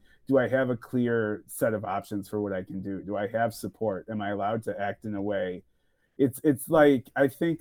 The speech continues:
the notion of the customer is always right is being challenged, uh, in really interesting ways, because there are times where the customer is not right. A lot of this, this is an impact of covid too.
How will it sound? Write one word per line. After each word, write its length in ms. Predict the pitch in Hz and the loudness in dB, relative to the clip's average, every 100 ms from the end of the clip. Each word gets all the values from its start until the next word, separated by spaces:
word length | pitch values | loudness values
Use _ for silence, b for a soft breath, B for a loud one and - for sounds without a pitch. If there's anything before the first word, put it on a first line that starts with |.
| - | 4
the 140 | 147 | 4
notion 420 | 135 131 127 139 | 4 2 0 -2
of 120 | 127 117 | -2 -2
the 80 | 113 | -4
customer 520 | 120 113 - 117 107 | -4 -4 -4 -4 -4
is 120 | 104 | -2
always 360 | 107 107 104 110 | -2 -2 -4 -4
right 320 | 104 107 87 | -2 -2 -4
is 140 | 117 101 | -8 -6
being 240 | 117 107 | -4 -4
challenged, 640 | 95 104 110 110 101 - - b b b | -6 -6 -4 -6 -8 -12 -20 b b b
uh, 320 | 107 107 98 90 | -4 -2 -2 -4
in 140 | 123 117 | -4 -2
really 240 | 120 110 | -2 -2
interesting 420 | 107 107 - 101 | -4 -6 -6 -6
ways, 240 | 95 92 - | -6 -6 -8
because 280 | 110 117 104 | -8 -6 -2
there 180 | 123 110 | 0 2
are 80 | 113 | 0
times 240 | 113 110 | -4 -4
where 80 | 107 | -4
the 80 | 101 | -6
customer 420 | - - 104 90 | -8 -10 -8 -10
is 100 | - | -10
not 280 | 98 104 - | -8 -8 -8
right. 160 | 90 - | -10 -8
A 60 | 117 | -2
lot 200 | 123 156 | 0 2
of 80 | 147 | 2
this, 260 | 131 - - | 2 0 0
this 200 | 147 156 | 0 2
is 140 | 139 | 2
an 100 | 135 | 2
impact 400 | 123 107 113 107 | 0 -2 -4 -6
of 80 | 101 | -10
covid 480 | 98 107 104 90 175 | -8 -6 -6 -10 -12
too. 320 | - 113 101 | -8 -6 -6